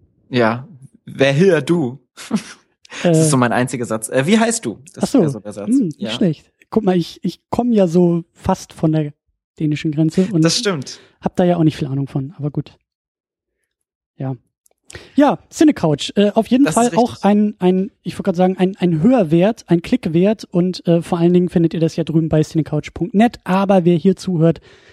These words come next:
Speaker 2: weiß das eh und, äh, hat die Cinecouch abonniert. Ansonsten tun sie's jetzt und, äh, willkommen im Club.
Speaker 1: Wir sind doch eine ganze große Familie.
Speaker 2: Ja, genau. Da werden auch Familienmitglieder ausgetauscht und ich hoffe, die Cinecouch ist mir jetzt nicht böse, dass wir jetzt auf einmal Asterix machen.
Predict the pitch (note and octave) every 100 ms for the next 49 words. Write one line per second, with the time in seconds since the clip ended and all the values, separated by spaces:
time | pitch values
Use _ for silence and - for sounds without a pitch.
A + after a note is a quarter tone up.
0 | _ _ - E3 F3 - - - G3 A3
1 | - F3+ F#3 - - - E3+ - - -
2 | E3+ - F3+ - E3+ - E3 E3+ F3 C4
3 | - - _ _ _ _ - E3+ E3 F3
4 | - F3 E3+ E3+ _ _ - E3+ D3+ -
5 | D#3 - - - C#3+ C#3+ D3 - C3+ B2+
6 | - - D3+ C#3 - D3+ - _ _ _
7 | _ _ _ _ _ _ _ _ _ _
8 | B2 C3+ A#2+ - A2 G#2+ A2 G#2+ G#2+ A2
9 | G#2 - - G#2 G2+ G2 G2+ F#2+ G2 F#2
10 | F#2 - _ - C#3 A#2+ _ _ _ _
11 | _ - E3+ C#3 C#3 D#3 E3+ F3 - F#3
12 | F#3+ G3 - F#3 F3+ F#3+ - G#3 F#3 G3
13 | - E3+ E3 F3+ F#3+ D#3+ F#3+ F#3+ F3 F3+
14 | F3+ F3+ F#3+ F3 - F3+ G#3+ G#3 E3 -
15 | E3+ F#3+ B3+ - - D#3 F3 - E3+ D#3+
16 | E3 E3+ B3+